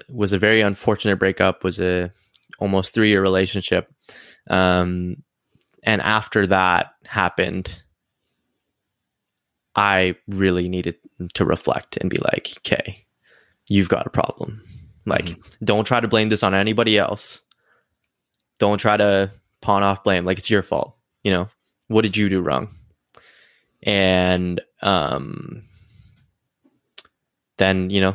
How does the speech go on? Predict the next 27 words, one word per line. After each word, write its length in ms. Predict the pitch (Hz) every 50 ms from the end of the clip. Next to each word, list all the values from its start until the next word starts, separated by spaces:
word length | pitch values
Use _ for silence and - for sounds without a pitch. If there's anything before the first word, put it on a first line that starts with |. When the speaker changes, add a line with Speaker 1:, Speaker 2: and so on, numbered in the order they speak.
| - - -
Speaker 1:
the 80 | 110
shift 280 | - - - 110 101 -
started 260 | - - 101 101 -
happening. 380 | 107 104 117 - - - - - _ _ _ _ _ _ _ _ - - - _ _ _ _ _ _ _ _ _ -
Sometimes 340 | - 101 90 104 101 98
it 80 | 104 98
takes 180 | - 110 98 -
a 60 | 107
breakup, 380 | 95 110 120 - - 87 87
but 100 | - 92
the 60 | 87 101
shift 240 | - 113 104 95
started 240 | - - 107 110 107
happening, 440 | 110 107 110 110 - 98 87 90 95 98
you 100 | 101 101
know, 220 | 98 95 98 98
um, 600 | - - 98 92 92 90 90 90 90 90 87 87 _ _ - - - -
started 300 | - - 101 92 95 95
going 160 | - 107 104 104
to 60 | 101
the 80 | 104 98
gym, 400 | 104 107 104 98 92 90 87 - _
started 720 | _ - - - - 92 92 90 95 92 92 92 90 101 - _ - - - _ _
cleaning 300 | _ - - 98 98 98
up 120 | 95 - -
the 60 | 104
diet, 540 | 90 95 95 98 98 95 92 90 87 -